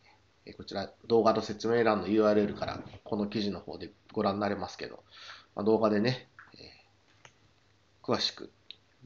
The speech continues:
五つの事例を紹介しています。まあ、物販、初めての方がほとんど、ね、えー、そして私はサポートを受けて、稼げるようになっても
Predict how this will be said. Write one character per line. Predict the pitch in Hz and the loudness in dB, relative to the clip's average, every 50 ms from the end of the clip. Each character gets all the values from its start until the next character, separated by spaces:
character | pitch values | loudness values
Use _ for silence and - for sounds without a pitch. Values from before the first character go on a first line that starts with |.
| 110 - _ - | -20 -18 _ -12
五 | - - - | -10 -10 -8
つ | - - 127 | -6 -4 -4
の | 101 80 | -4 -4
事 | - - 104 | -4 -2 -2
例 | 98 95 104 | 0 0 2
を | 131 139 | 0 0
紹 | 139 117 101 101 | 0 0 -2 -2
介 | - 82 - | -2 -4 -4
し | - | -6
て | - - | -8 -8
い | 69 | -12
ま | 64 65 - | -12 -12 -12
す。 | - - - - - _ _ _ _ _ _ _ _ _ _ _ _ _ _ - - _ _ _ _ _ _ _ _ _ _ _ _ - | -12 -14 -16 -18 -20 _ _ _ _ _ _ _ _ _ _ _ _ _ _ -20 -20 _ _ _ _ _ _ _ _ _ _ _ _ 0
ま | 123 | 0
あ、 | 117 | 0
物 | 110 120 113 | 0 -2 -4
販、 | - - 127 127 120 104 - - - _ _ _ | 4 6 8 8 8 6 0 -8 -16 _ _ _
初 | - 117 113 117 127 | -2 -2 0 2 2
め | 135 120 | 2 2
て | 107 104 | 2 2
の | 98 90 | 0 -2
方 | - 98 98 123 | -4 -2 2 6
が | 123 131 117 - - - - - _ - _ _ _ _ _ _ _ _ - | 8 8 8 6 4 -6 -16 -20 _ -20 _ _ _ _ _ _ _ _ -8
ほ | 123 | -6
と | - - 131 | 0 0 0
ん | 113 - | 0 0
ど、 | - - - _ _ _ _ _ _ - | -6 -12 -18 _ _ _ _ _ _ -20
ね、 | - 85 - _ _ _ - | -18 -18 -20 _ _ _ -16
え | 90 90 | -14 -14
ー、 | |
そ | - - 104 | -12 -12 -12
し | - | -4
て | - 143 | -2 0
私 | 127 113 113 110 - | 0 0 0 -2 -4
は | 113 | -8
サ | 104 - 101 | -8 -8 -12
ポ | - - 107 | -10 -10 -12
ー | - | -10
ト | - 92 | -10 -10
を | 92 | -6
受 | - - | -6 -2
け | 127 | 4
て、 | - 156 143 - - - - - - _ - | 6 8 8 6 4 -4 -14 -20 -20 _ -16
稼 | - 101 - - 113 | -14 -12 -6 -4 -2
げ | 113 | -2
る | 104 104 | 0 -2
よ | 98 | -2
う | 92 | -4
に | 92 | -6
な | 95 | -8
っ | - - | -4 0
て | 143 127 | 0 0
も | 117 107 92 82 | 0 -2 -6 -8